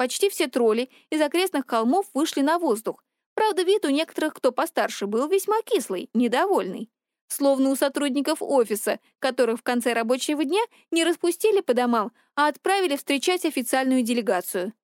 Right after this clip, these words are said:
Зато дети и молодёжь пребывали в полном восторге. «Где ты пропадаешь?» — схватил её за руку Борис. «Я везде искал тебя. Пропустишь самое интересное». «Что ещё случилось?» —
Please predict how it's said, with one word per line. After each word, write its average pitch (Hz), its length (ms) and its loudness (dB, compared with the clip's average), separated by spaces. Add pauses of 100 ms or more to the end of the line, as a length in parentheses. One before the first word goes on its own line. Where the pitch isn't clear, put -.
(320)
Зато 311 340 0
дети 269 340 0
и 240 80 0
молодёжь 233 500 0
пребывали 320 540 0
в - 160 -10
полном 208 420 2
восторге. 190 680 -2 (560)
«Где - 260 -2
ты 277 100 -2
пропадаешь?» — 277 680 0 (360)
схватил 240 400 -2
её 220 160 0
за 294 160 2
руку 285 200 -2
Борис. 233 420 -2 (200)
«Я 226 80 2
везде 247 360 2
искал 330 300 0
тебя. 202 320 -4 (200)
Пропустишь 254 520 -2
самое 285 300 0
интересное». 294 640 0 (640)
«Что 285 240 -2
ещё 269 220 0
случилось?» — 262 640 -2